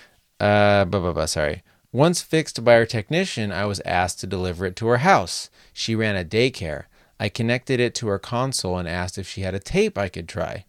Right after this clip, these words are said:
I noticed there was one already in the V C R. I pushed play, and with se-, within seconds, her face and all the kids showed massive shock.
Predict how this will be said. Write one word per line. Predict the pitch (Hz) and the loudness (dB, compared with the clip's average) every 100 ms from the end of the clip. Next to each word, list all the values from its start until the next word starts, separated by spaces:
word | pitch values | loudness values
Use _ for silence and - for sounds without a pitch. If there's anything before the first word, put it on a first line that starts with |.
| - - _ | -20 -20 _
I | 101 | -4
noticed | 104 107 127 - | 0 0 0 -2
there | 101 101 | 0 0
was | 95 | 0
one | 87 87 | -4 -4
already | 98 95 92 | -2 -2 -2
in | 104 110 | -2 -4
the | |
V | 95 90 | -4 -4
C | - 117 | 0 2
R. | 90 98 127 - | 4 4 4 0
I | - | -8
pushed | 101 127 135 - | -6 -4 -4 -2
play, | 123 131 127 | 4 4 4
and | 120 | 2
with | 117 | -2
se-, | - - - | -2 -4 -2
within | 117 123 156 | -2 0 0
seconds, | 139 156 160 175 - - _ | 2 2 2 -2 -4 -12 _
her | 160 | -4
face | 156 175 185 180 | 2 4 4 4
and | 165 | 2
all | 156 151 | 2 4
the | 143 | 2
kids | - 143 131 | 2 0 2
showed | - 135 113 | 0 2 2
massive | 104 104 107 - 95 | 2 0 0 -2 -6
shock. | - 98 80 69 | -4 0 0 0